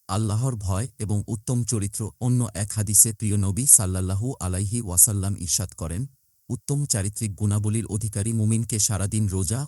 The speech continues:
ও সারারাত নামাজের সোয়াব প্রদান করা হয়।" অর্থ হল, আল্লাহর যে বান্দা মুমিন, সে আল্লাহ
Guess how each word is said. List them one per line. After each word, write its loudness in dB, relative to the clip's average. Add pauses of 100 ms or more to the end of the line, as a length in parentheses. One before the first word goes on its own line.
ও 0
সারারাত -2
নামাজের 0
সোয়াব 0
প্রদান -2
করা -4
হয়।" -4 (100)
অর্থ -4
হল, -2 (300)
আল্লাহর 0
যে -2
বান্দা 0
মুমিন, 2 (220)
সে 4
আল্লাহ 0